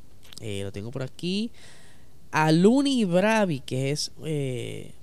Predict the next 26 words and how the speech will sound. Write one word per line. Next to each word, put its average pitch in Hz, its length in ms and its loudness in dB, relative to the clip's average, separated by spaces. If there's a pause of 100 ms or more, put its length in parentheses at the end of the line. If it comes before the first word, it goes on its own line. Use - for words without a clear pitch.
(240)
italiano. 151 800 -4
Él 120 380 -8
actualmente 123 840 -6
trabajaba 135 680 0
ya 135 340 -2
en 139 80 -4
el 117 80 -4
equipo 131 380 -4
Sauber 156 580 2 (460)
por 113 380 0
ya 120 260 0
hace 131 220 -2
varios 139 360 0
años 160 400 -2
y 156 140 -8
que 143 100 -4
estará 117 320 -4
entonces 165 640 -4
encabezando 143 1300 -6
el 110 160 -8
equipo, 120 640 -4
¿verdad? 123 400 -8
Luego 117 300 -6
que 123 100 -6
Frédéric 113 480 -8
Vasseur 123 500 -4